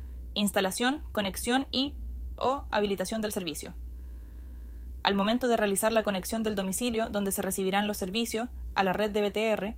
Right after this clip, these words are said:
una vez confirmada la factibilidad de proveer los servicios contratados, el técnico de B T R determinará la ubicación adecuada de redes y equipos de red que serán habilitados en el interior del domicilio, previa indicación del suscriptor.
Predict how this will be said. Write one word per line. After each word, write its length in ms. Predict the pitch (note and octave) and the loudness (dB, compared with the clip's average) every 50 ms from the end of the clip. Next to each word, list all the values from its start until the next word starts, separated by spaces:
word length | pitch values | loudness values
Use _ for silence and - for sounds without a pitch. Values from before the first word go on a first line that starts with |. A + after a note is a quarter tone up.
| - - - - - - - - - | -10 -14 -14 -14 -14 -12 -12 -12 -4
una 180 | - A3+ A3+ A3+ | 0 6 6 8
vez 160 | A#3 A#3+ A#3 | 8 6 6
confirmada 540 | - A#3+ A3+ A3+ G3 G3+ G#3 G#3+ G#3+ A3 A3 | 4 4 4 4 4 4 4 6 6 6 4
la 80 | G#3 | 4
factibilidad 680 | G#3 - G3+ - - G3+ G3 F#3+ F3+ F3 G3 G#3+ A#3 A#3 | 2 0 -2 -2 0 0 0 2 2 4 4 4 4 4
de 160 | - G#3+ G#3 F#3 | 2 -2 -2 0
proveer 360 | F#3 F#3+ F#3 F#3+ G3 G#3 G#3+ | 2 2 2 4 4 4 2
los 220 | G#3+ G#3 G#3 G3+ | 2 2 0 0
servicios 560 | - - G3 F#3 G#3 A#3 B3 - C#4+ C#4+ - | -2 -4 -2 0 0 -2 -2 -2 -4 -6 -4
contratados, 600 | - A3 G#3+ G3 F#3+ F#3 A#3 A#3 A3 A#3 B3+ - - - - - - - - - - - - - - - | -2 -2 -2 -2 0 6 6 6 6 6 0 -2 -6 -10 -8 -8 -8 -8 -8 -8 -8 -10 -10 -10 0 2
el 140 | G3+ G3 | 2 2
técnico 360 | - G#3+ G#3 A3+ A3+ - G#3+ G3 | 4 2 4 4 4 4 4 4
de 80 | F#3+ | 4
B 80 | F#3+ G3 | 2 2
T 180 | F#3 G3+ G#3 | 2 2 2
R 220 | A3 A3+ A3 A3+ A3+ | 2 2 0 0 0
determinará 640 | G#3+ G#3 G3 F#3+ G3 F#3+ F#3 F3+ F#3+ G3+ A3 - - | 0 0 0 0 0 2 2 4 6 6 6 6 2
la 140 | A3 G3+ G3 | 0 0 2
ubicación 400 | F#3+ G3 F#3 F#3 F3+ - G#3+ G#3+ | 2 2 0 -2 -2 0 0 2
adecuada 440 | G#3 G3 F#3+ G#3 G3+ G#3 G#3 G#3 G3+ | 2 2 4 4 6 6 6 4 2
de 120 | G3 F#3 | 0 -2
redes 400 | F#3+ - G#3+ A3 A3 A3+ A3+ - | -2 0 0 0 2 0 0 -2
y 80 | - G3 | -2 -2
equipos 320 | F#3 F#3 G3+ G3 G#3+ G#3 | -2 0 0 0 0 0
de 80 | F#3 F#3+ | 0 0
red 280 | F3+ G3 G#3+ B3 B3 - - - - - - - - | 0 2 0 0 0 -2 -8 -8 -8 -6 -6 -6 -4
que 80 | - | 0
serán 240 | G3 - G3 G3 G3+ | 0 2 4 6 6
habilitados 580 | G#3+ G#3+ G#3 G3 G3 - G#3+ A3 A3 A#3 A#3 - - | 6 6 4 4 4 6 6 6 6 6 2 0 0
en 80 | G#3+ | 0
el 80 | G3+ G3+ | 0 2
interior 340 | G3 F#3+ - F#3 G3+ G3+ G3 | 0 0 2 2 2 2 2
del 100 | G#3 G3 | 0 -2
domicilio, 500 | G3+ F#3+ G3 - - G#3 E3 C#3+ - - - - - - - - - - - - - - | -2 -2 -2 -2 0 0 0 -2 -4 -6 -8 -10 -10 -10 -10 -10 -10 -10 -10 -10 -4 0
previa 240 | F#3+ G3 G3+ G#3 | 2 4 4 4
indicación 400 | G#3 G#3 F#3+ - F#3 F3 - G#3 | 4 2 2 0 0 0 0 0
del 140 | G3+ G3+ G3 | 0 0 0
suscriptor. 460 | - G3+ - - F#3+ - - - - | 0 -2 -2 -2 -4 -4 -2 -6 -6